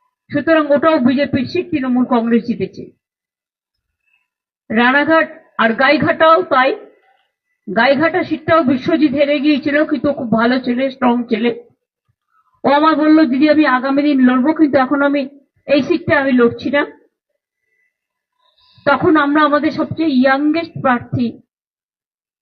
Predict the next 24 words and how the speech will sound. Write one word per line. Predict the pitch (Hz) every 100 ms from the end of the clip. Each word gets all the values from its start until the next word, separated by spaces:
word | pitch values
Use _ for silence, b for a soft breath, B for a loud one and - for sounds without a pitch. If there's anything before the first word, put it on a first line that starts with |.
| -
মমতাবালা | 220 240 277 285 285 285 277
ঠাকুরের | 269 254 269 269 233
মেয়ে | 247 269 - - _ _ _ _ -
মধুপর্ণাকে | 233 262 240 285 262 254 254
আমরা | 240 240
করেছিলাম, | - - - 269 285 381 - _ _ _ _ _ _ _ 247
এবং | 262 285 269
মধুপর্ণা | 269 254 247 294 294 320
খুব | 311 359 359 277
ভালো | 277 269
ফাইট | 285 262 214
দিয়েছে, | 254 269 269 320
ওখানকার | 349 277 247 247
মানুষ | 233 254 240
সমর্থন | 247 240 233 254 247
জানিয়েছে, | 247 254 294
জিতেছে। | 240 214 190 - - - _ _ _ _ _ _ _ _ _ -
চারটে | 285 277 - 370
সিটের | - 320 320 302
মধ্যে | 294 311 330
তিনটে | 320 - 320 294 - 339
সিট | - 254 -
ছিল | 294 277
বিজেপি, | 214 202 196 254 381 -